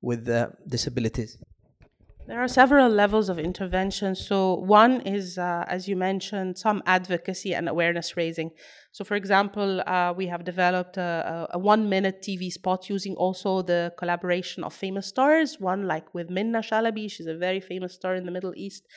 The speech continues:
Speaker 2: and, uh, Ahmed Malik, who's a rising young, uh, star as well. And in those, in this one minute, they simulate, uh, you know, uh, a visually impaired person or a person on a wheelchair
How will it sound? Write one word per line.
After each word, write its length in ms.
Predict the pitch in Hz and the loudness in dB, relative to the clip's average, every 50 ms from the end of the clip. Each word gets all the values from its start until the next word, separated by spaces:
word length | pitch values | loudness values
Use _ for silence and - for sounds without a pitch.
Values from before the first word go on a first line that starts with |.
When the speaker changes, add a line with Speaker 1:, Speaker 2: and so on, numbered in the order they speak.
| - - - - - _ _ | -20 -20 -20 -20 -20 _ _
Speaker 2:
and, 320 | - 180 180 180 185 180 175 | -6 -4 -4 -2 -4 -4 -6
uh, 300 | 170 165 165 165 165 - - - - - - - | -4 -4 -4 -4 -4 -6 -8 -12 -14 -16 -14 -12
Ahmed 160 | 185 175 165 - | -12 -12 -10 -6
Malik, 380 | 185 202 226 233 240 226 226 226 | -2 0 2 4 4 4 2 2
who's 200 | - 202 175 175 | -4 -4 -4 -2
a 220 | 175 - - 160 175 | -4 -2 0 2 6
rising 460 | 185 208 240 254 269 208 240 247 247 | 8 8 8 8 6 2 0 0 2
young, 400 | 233 208 185 196 214 233 226 196 | 2 4 4 4 4 2 0 2
uh, 380 | 214 196 196 180 180 180 165 175 | 0 2 2 2 0 0 -2 -4
star 500 | - - - - 196 190 202 233 294 302 - - - - - _ _ _ | -6 -6 0 2 4 4 4 4 2 0 -8 -16 -20 -20 -20 _ _ _
as 200 | 190 196 196 190 | -6 -6 -4 0
well. 280 | 202 202 208 220 220 220 220 | 2 4 4 4 2 0 2
And 380 | 202 196 202 196 202 208 202 - _ | 2 4 4 4 2 -2 -8 -10 _
in 220 | - 208 208 208 202 | -6 -4 -4 -2 2
those, 320 | 214 220 240 226 233 - | 4 4 4 2 0 -8
in 160 | - 196 208 | -6 -6 0
this 180 | 208 233 247 247 | 0 0 0 4
one 240 | 247 240 254 277 262 | 2 4 4 6 4
minute, 380 | 240 240 254 285 320 320 - - - - - - _ _ - | 4 6 6 4 4 2 0 -14 -20 -20 -20 -20 _ _ 4
they 200 | 226 254 277 254 | 4 6 6 4
simulate, 920 | - - - 262 262 262 254 233 214 196 196 202 220 233 254 269 - - - - - 214 - _ - | 0 0 2 4 4 6 4 4 4 4 4 2 2 2 0 -4 -6 -12 -18 -18 -18 -20 -20 _ -6
uh, 720 | 190 185 185 185 185 180 175 175 175 180 180 170 170 175 170 | -4 -2 0 0 0 0 0 0 0 0 0 0 0 -2 -4
you 200 | 180 190 196 190 | -4 -4 -4 -4
know, 320 | 190 190 190 202 208 214 | -2 -2 -2 -2 -2 -2
uh, 300 | 208 - - 185 185 170 - | -2 -2 -2 -2 -2 -2 -2
a 80 | - 180 | -4 -6
visually 480 | 175 185 202 185 - 202 208 196 180 | -4 -4 -4 -2 -2 -2 -2 -2 -4
impaired 380 | 165 185 - 202 202 202 202 202 | -8 -10 -4 -4 -4 -4 -4 -6
person 320 | - 208 208 208 - 233 | -8 -8 -8 -6 -10 -12
or 140 | 214 - 185 | -10 -8 -10
a 40 | 180 | -10
person 420 | - _ - 202 196 196 - 208 | -10 _ -4 -4 -4 -4 -6 -6
on 140 | 196 185 180 | -6 -4 -4
a 40 | 175 | -4
wheelchair 640 | 175 185 208 214 220 214 220 - 226 208 202 208 | -4 -2 0 0 0 0 -2 -6 -4 -2 -2 -4